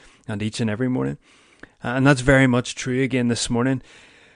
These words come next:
Uh, and that doesn't mean that this time is, is unhelpful in some way, but it just means that we're not going to delve into everything that the Bible has to teach us, the good word has to teach us about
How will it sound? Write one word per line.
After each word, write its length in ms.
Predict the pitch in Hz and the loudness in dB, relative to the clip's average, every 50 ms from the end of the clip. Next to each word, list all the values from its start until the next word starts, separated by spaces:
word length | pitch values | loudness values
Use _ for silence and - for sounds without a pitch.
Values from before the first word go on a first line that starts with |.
| _ - | _ -6
Uh, 40 | 139 | -4
and 180 | 139 147 151 151 | -4 -2 2 2
that 120 | 160 156 | 2 4
doesn't 200 | - 160 156 160 | 4 2 4 4
mean 160 | 156 143 139 | 4 6 4
that 100 | 135 120 | 4 4
this 220 | 117 139 127 - - | 2 0 -2 -2 -6
time 420 | - 131 143 139 131 127 120 120 | -6 -4 0 0 2 2 0 -2
is, 220 | 131 139 117 - - | -4 -6 -6 -6 -6
is 200 | 156 143 - - | -6 -6 -6 -4
unhelpful 600 | 147 135 131 123 - 123 120 120 - - 175 170 | -4 -2 -2 -2 0 0 0 0 0 0 0 2
in 120 | 165 165 151 | 2 0 -2
some 240 | - - 160 165 165 | -4 -4 -4 -4 -2
way, 220 | 165 170 170 165 | -2 -2 -2 -2
but 120 | 139 143 | -2 -2
it 80 | 127 123 | -4 -4
just 180 | - 147 127 143 | -4 -6 -4 -2
means 140 | 135 127 | -4 -4
that 80 | 139 135 | -4 -4
we're 120 | 135 135 | -4 -4
not 340 | 131 135 131 127 143 - _ | -2 -2 -2 -4 -4 -6 _
going 260 | - 139 127 123 123 | -6 -4 -4 -4 -4
to 80 | 117 117 | -6 -8
delve 400 | 101 - 113 113 117 117 113 117 | -6 -6 -4 -2 -2 -2 -2 -2
into 260 | 120 113 113 127 135 | -2 -2 -2 -4 -4
everything 680 | 143 139 139 147 151 147 156 156 139 - - 131 117 113 | -2 0 0 0 0 0 -2 -2 -2 -2 -4 -4 -4 -6
that 140 | 110 110 - | -6 -8 -8
the 60 | 123 | -2
Bible 400 | - - 117 117 113 123 120 101 | -2 0 0 0 -2 -4 -6 -6
has 180 | 110 110 - | -6 -8 -10
to 100 | - 113 | -10 -14
teach 340 | 101 - - 113 107 - - | -12 -10 -10 -10 -8 -8 -8
us, 160 | 123 107 - | -8 -8 -8
the 120 | - 127 110 | -10 -12 -12
good 340 | 107 - 151 143 139 131 123 | -8 -6 -4 -2 -2 -2 -2
word 280 | 120 117 117 120 117 | 0 0 0 0 0
has 200 | 113 117 110 - | -2 -6 -6 -8
to 100 | - 120 | -10 -12
teach 260 | - - 113 107 - | -10 -8 -10 -8 -8
us 140 | 117 107 - | -10 -10 -10
about 340 | 117 98 - 104 107 110 | -10 -10 -8 -8 -8 -8